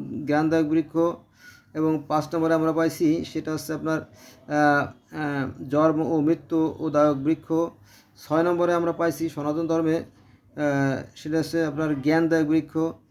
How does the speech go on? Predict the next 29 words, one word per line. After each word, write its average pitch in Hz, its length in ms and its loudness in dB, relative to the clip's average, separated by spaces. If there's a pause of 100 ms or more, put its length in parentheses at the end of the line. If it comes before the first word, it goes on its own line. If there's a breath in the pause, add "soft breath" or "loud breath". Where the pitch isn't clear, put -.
(300 soft breath)
এবং 151 240 -2
ইসলাম 165 320 0
ধর্মে 156 240 0
আমরা 151 180 0
পাইছি 160 240 -2
সাজারা 143 600 0
বৃক্ষ। 113 280 -6
সাজারা, 127 460 -2
সাজারা 123 280 -6
মানে 165 160 -4
বৃক্ষ, 131 260 -4 (880 soft breath)
অর্থাৎ 147 220 -4
গন্ধ 147 280 4
বৃক্ষ। 156 360 0
আহ, - 1200 -2
এবং 156 380 -2 (260)
আট 147 260 -4
নম্বরে 160 240 0
ডগন 151 340 2
ধর্ম, 156 420 -2
নয় 147 200 0
নম্বরে 147 380 0
জান্তি 143 300 -2
ধর্ম, 151 460 0
দশ 135 260 -4
নম্বরে 139 220 -2
আফ্রিকান, 147 420 -2
আহ, 151 920 -4
ধর্ম, 151 520 2